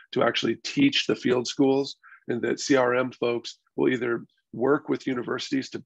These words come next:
build, uh, field training programs, or will actually join up in the field and teach the field school.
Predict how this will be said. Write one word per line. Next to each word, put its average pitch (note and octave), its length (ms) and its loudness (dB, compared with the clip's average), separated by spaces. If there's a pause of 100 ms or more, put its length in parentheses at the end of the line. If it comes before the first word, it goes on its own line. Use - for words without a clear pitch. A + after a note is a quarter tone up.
build, B2+ 380 -2 (380)
uh, A2 200 0
field C3 420 0
training B2 480 -4
programs, C3+ 680 -2 (220)
or C3 100 2
will A#2+ 200 2
actually A#2+ 380 -4
join A#2+ 480 -4
up A#2+ 220 -2
in A#2+ 100 -2
the A#2 60 -6
field B2 300 -4
and G#2+ 120 -10
teach - 300 -8
the G#2 80 -6
field G#2+ 320 -6
school. B2 420 0